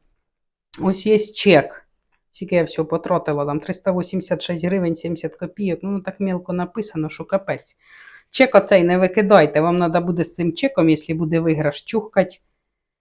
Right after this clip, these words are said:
Ой, іти в А Т Б і показувати його, бо там зовсім в них, е, тяжко з цим. Потім ви берете, якщо у вас товару, там, ну, виграш, наприклад, е, тисячу гривень і менше,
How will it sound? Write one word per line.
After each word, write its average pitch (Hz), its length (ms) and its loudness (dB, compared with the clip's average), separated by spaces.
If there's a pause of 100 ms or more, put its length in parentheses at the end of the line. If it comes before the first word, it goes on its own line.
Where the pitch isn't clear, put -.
(680)
Ой, 220 240 6 (440)
іти 214 360 6
в 180 60 6
А 175 60 6
Т 190 180 4
Б 240 240 6 (260)
і 170 60 -14
показувати 156 720 0
його, 147 260 -4
бо 151 140 -6
там 170 340 0
зовсім 180 760 -4
в - 20 -12
них, - 480 -8 (680)
е, 143 280 2
тяжко - 520 2
з - 100 -18
цим. 147 480 -6 (720)
Потім 254 320 8
ви 240 100 10
берете, 202 540 6
якщо 208 400 4
у 175 140 2
вас 147 300 2
товару, 156 640 4 (240)
там, 165 200 4
ну, 190 220 2
виграш, 160 440 4
наприклад, 160 640 0 (480)
е, 151 180 4
тисячу 240 560 4
гривень 240 520 6
і 254 180 6
менше, 151 720 4